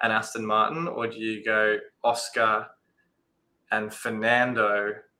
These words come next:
and McLaren with a budget? So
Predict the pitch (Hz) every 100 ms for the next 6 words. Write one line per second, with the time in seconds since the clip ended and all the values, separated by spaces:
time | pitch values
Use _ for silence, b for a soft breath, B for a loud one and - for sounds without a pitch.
0 | _ _ _ _ - 113 104 104 110 104
1 | 53 - 123 - - - 53 - 50 -
2 | - _ _ - - 110 104 104